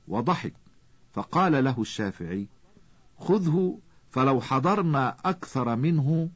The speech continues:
ما رضينا لك به'". فقال الخياط:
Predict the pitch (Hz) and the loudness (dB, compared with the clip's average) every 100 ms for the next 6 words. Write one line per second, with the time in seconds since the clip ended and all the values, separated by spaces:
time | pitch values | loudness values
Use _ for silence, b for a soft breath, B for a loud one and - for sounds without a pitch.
0 | - b b b 127 170 180 139 117 135 | -14 b b b 0 2 4 2 2 0
1 | 165 127 117 107 143 - 101 120 113 80 | 0 0 0 0 -2 -4 -4 -2 -2 -6
2 | - b b - 110 - 165 175 127 104 | -10 b b -12 -10 0 2 4 2 -2
3 | 110 113 123 123 | -2 -2 -2 -4